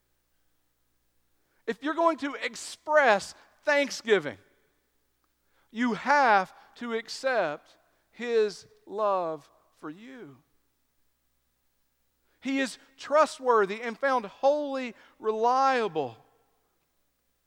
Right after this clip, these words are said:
And He is also found loving. Third one I want you to see,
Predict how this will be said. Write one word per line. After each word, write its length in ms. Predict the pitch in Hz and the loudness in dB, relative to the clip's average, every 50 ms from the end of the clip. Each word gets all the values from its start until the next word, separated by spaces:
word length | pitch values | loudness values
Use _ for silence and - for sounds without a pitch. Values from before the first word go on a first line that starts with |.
| _ _ _ _ _ _ _ _ _ _ _ _ _ _ _ _ _ _ _ _ _ _ _ _ _ _ _ _ _ _ _ | _ _ _ _ _ _ _ _ _ _ _ _ _ _ _ _ _ _ _ _ _ _ _ _ _ _ _ _ _ _ _
And 120 | 113 123 143 | -20 -18 -14
He 120 | 175 175 | -10 -10
is 160 | 160 139 139 | -10 -8 -6
also 360 | 151 143 143 139 - - 135 | -4 -4 -4 -6 -6 -10 -12
found 420 | 123 - - 120 117 117 107 104 104 | -12 -12 -14 -12 -12 -12 -14 -14 -14
loving. 440 | 107 107 107 92 101 95 92 90 90 _ _ _ _ _ _ _ _ _ _ _ _ _ _ _ _ _ _ _ _ - | -12 -12 -14 -14 -18 -20 -20 -20 -20 _ _ _ _ _ _ _ _ _ _ _ _ _ _ _ _ _ _ _ _ -6
Third 200 | 170 175 180 170 | -6 -6 -4 -6
one 120 | 180 180 | -8 -8
I 40 | 175 | -8
want 200 | 175 180 185 196 | -8 -8 -10 -12
you 60 | 185 | -14
to 60 | 170 160 | -16 -16
see, 380 | - - 185 175 180 185 175 | -12 -10 -8 -6 -8 -8 -10